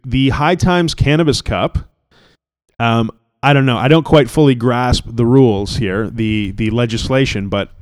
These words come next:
allegedly they did not file for a marijuana permit early enough with the, um, the, the county that the, uh, the show is in, in California.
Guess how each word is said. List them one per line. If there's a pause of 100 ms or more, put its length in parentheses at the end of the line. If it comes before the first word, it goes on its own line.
(180)
allegedly
they
did
not
file
for
a
marijuana
permit (420)
early
enough
with
the,
um, (220)
the, (140)
the
county
that
the,
uh,
the
show
is
in,
in
California.